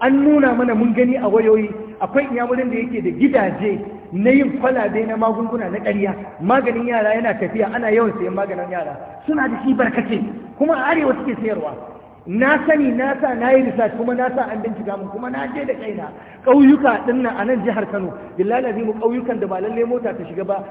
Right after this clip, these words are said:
sai a sati sau ɗaya, za ka tarar da ƙaton inyamuri yana da ƙaton kemis. Ya buɗe provision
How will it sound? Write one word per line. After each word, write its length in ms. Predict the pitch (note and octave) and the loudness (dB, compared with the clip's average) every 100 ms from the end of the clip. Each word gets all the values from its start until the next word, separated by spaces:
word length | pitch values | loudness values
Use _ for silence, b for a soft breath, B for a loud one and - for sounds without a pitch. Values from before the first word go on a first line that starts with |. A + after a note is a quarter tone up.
| - | -8
sai 80 | B3 | -2
a 140 | A#3+ A#3+ | -2 -2
sati 240 | G3+ G#3 G3+ | -4 -4 -8
sau 100 | F3 | -6
ɗaya, 200 | F3 D#3+ | -6 -4
za 100 | G#3 | -6
ka 100 | - | -6
tarar 200 | G3+ G3+ | -8 -8
da 80 | F3+ | -10
ƙaton 360 | - G3+ G3+ G3 F3 | -10 -12 -10 -12 -10
inyamuri 340 | F#3 F#3 F#3+ | -10 -10 -10
yana 160 | G3 E3+ | -10 -10
da 60 | |
ƙaton 460 | D3+ - - - F3+ - | -14 -12 -12 -12 -16 -12
kemis. 220 | F#3+ D#3 A2 - - - - - _ | -14 -14 -18 -20 -20 -20 -20 -20 _
Ya 180 | D#3+ G3 | -2 -2
buɗe 260 | G3+ B3 - | -2 -4 -2
provision 580 | F3 E3 A3 A3 G#3+ | 0 0 -2 -4 -6